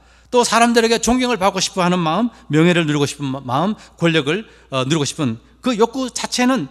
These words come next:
죄가 아니죠. 문제는 뭐냐면 그 욕구를 지나치게 선을 넘을 때 문제가 되는 것입니다. 여러분, 기차가 잘 달리려면은 레일을 따라서만 가야 되는 거예요.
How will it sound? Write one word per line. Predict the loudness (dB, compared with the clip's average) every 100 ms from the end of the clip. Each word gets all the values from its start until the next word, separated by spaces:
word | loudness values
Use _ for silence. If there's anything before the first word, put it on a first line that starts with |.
| -12
죄가 | -6 -6 -6 -6
아니죠. | -6 -6 -10 -18 _ _ _ _ _ _ _ _ _ -6
문제는 | -2 0 0
뭐냐면 | 0 -2 -4 -6 -8 -10 _ _ _ _ _ _ _
그 | -14 -8 -6
욕구를 | -8 -8 -8 -6 -8 -14 _ _ _
지나치게 | -14 -6 -2 -2 -4 -8 -12 -16 -20 _ _
선을 | -10 -4 -2 -2 0
넘을 | 0 0
때 | -2 -8 -12 -12 _ _ -10
문제가 | -4 -4 -4 -8
되는 | -8 -8
것입니다. | -8 -12 -16 -20 -20 _ _ _ _ _ -2
여러분, | -2 -2
기차가 | -6 -4 -2 -4
잘 | -6 -14 -12
달리려면은 | -6 -4 -2 -4 -6 -8 -8 -14 _ -20 _ _ _ _
레일을 | -20 -6 2 2 2
따라서만 | -2 -4 -2 -2 0 -2
가야 | -2 -2
되는 | -2 -4 -6
거예요. | -14 -20